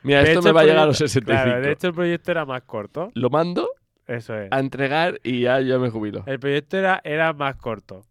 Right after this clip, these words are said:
Speaker 2: pero dijeron, "Métele
Speaker 1: Esto en
Speaker 2: algo
Speaker 1: un par de
Speaker 2: más".
Speaker 1: meses lo tenemos.
Speaker 2: Claro, y dijeron, "Métele algo
Speaker 1: Sí.
Speaker 2: más y llegamos a la jubilación".
Speaker 1: Ah,
Speaker 2: Y
Speaker 1: hay
Speaker 2: ahora
Speaker 1: uni-,
Speaker 2: ya ha dicho, el,
Speaker 1: ay, Universidad de Manchester,
Speaker 2: el
Speaker 1: que te
Speaker 2: que
Speaker 1: hemos
Speaker 2: venga,
Speaker 1: pillado.
Speaker 2: el que venga detrás, que lo acabe.
Speaker 1: <laughs> Que, que lo acabe,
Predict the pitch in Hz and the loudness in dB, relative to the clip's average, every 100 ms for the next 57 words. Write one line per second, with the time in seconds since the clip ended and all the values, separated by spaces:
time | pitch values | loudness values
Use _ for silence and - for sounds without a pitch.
0 | - 120 123 117 120 117 117 123 120 139 | -8 -4 -4 -6 -8 -8 -8 -6 -4 0
1 | 143 143 143 147 123 123 139 120 95 95 | 0 2 2 2 0 -2 -2 -2 -4 -8
2 | 95 98 127 113 98 95 117 117 123 120 | -8 -10 -8 -8 -8 -12 -12 -10 -10 -10
3 | 127 139 143 139 151 175 214 247 139 127 | -8 -4 -4 -2 -2 -2 -4 -8 -6 -4
4 | 123 127 127 127 120 120 110 92 - 98 | -4 -4 -4 -6 -8 -12 -14 -16 -16 -16
5 | - 120 131 135 151 165 165 170 165 151 | -6 -2 2 4 4 4 4 2 2 0
6 | 151 - 127 139 139 135 - 135 139 139 | -2 -2 -2 -2 0 -2 -2 0 2 2
7 | 127 139 135 135 120 120 - 151 170 - | 4 2 4 0 0 -4 -2 0 0 2
8 | 170 170 180 120 127 110 - 160 143 147 | 4 4 2 2 2 0 -4 -8 -6 -6
9 | 156 160 175 165 175 185 - 160 120 143 | -6 -4 -4 -2 -6 -6 -6 -6 -4 -4
10 | 131 107 101 101 110 101 | -4 -4 -6 -4 -4 -4